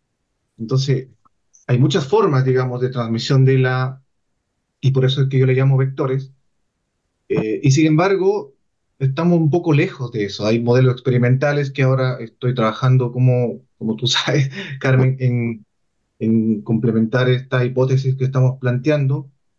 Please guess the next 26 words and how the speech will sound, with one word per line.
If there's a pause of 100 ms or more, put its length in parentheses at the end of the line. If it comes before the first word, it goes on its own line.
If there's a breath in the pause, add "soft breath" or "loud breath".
(460)
pero
para,
eh,
completar
lo
que
decía,
las
variables
que
son (520)
miradas
a
menos
desde
el
mechanical
power
creo
que
están
empezando
a
tomar
mucha
relevancia.